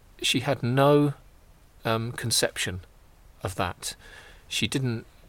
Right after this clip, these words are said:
understand how that could be. Um, uh, I think intellectually she, she understood it, but couldn't, um, kind of get it, um, and was,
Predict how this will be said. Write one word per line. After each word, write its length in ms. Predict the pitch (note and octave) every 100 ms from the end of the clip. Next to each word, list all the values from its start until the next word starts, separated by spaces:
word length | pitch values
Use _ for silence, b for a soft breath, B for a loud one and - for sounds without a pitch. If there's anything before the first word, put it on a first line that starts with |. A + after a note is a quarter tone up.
| - -
understand 560 | A2 F#2+ - A2+ G#2
how 140 | - G2
that 200 | G2+ -
could 160 | G#2 F#2 -
be. 340 | G#2+ D3 - - - -
Um, 260 | A2 G#2+ -
uh, 100 | - - -
I 40 | -
think 200 | A2+ G2+
intellectually 560 | G#2+ G#2+ A2 - A#2+
she, 280 | G#2+ - G#2 -
she 180 | - A#2
understood 400 | G#2 G2 - A#2+
it, 100 | A2+ -
but 220 | G#2 G2+ B B B B B -
couldn't, 340 | C3 A2 G#2+ - A#2
um, 320 | G#2 G2+ F#2 - - - - -
kind 280 | C3 A2+
of 180 | G2+ - - - - -
get 280 | B2 - -
it, 340 | G2+ - - B B B B -
um, 220 | A#2+ A#2 -
and 200 | B2+ B2+
was, 320 | C3+ B2